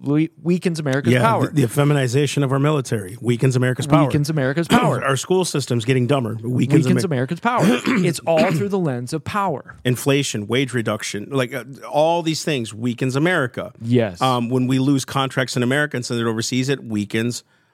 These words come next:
Speaker 2: America. So they're trying to destroy America at all its core of liberty. They're really destroying liberty. And the bottom line is, is most people don't understand what liberty is.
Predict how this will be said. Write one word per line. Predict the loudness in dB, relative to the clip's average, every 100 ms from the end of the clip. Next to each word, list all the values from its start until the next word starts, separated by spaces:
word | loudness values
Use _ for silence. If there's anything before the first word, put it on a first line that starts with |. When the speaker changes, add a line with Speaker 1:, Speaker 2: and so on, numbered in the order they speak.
| _ 2
Speaker 2:
America. | 4 4 2 -2 -6
So | -4
they're | -4
trying | 0 -2 -2
to |
destroy | -6 -4 -2
America | 0 -2 -2 -2
at | 0
all | 0 0
its | -4
core | -2 -2 -2 -8 _ _ _
of | 0 2
liberty. | 2 0 -6 _ _ _ _ 0
They're | 0
really | 2 2 2 2 0
destroying | -2 -2 -2
liberty. | 0 -2
And | 0
the | 0
bottom | 0 0 0
line | 0 0
is, | -2
is | -4
most | -2 -4 -4
people | -6 -4
don't | -2 0
understand | 0 -2 -6 -6
what |
liberty | -6 -6 -4
is. | -4 -8